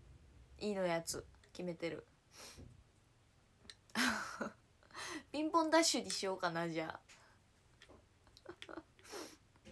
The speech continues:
<laughs> そう、ゴールデンウィーク全然関係ないっていう。<laughs>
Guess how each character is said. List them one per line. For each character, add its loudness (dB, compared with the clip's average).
<laughs> 0
そ 4
う、 -4
ゴ 10
ー 10
ル 6
デ 8
ン 0
ウ 0
ィ 0
ー -6
ク -2
全 0
然 2
関 2
係 2
な 0
い -6
っ -16
て -14
い -8
う。 -12
<laughs> -8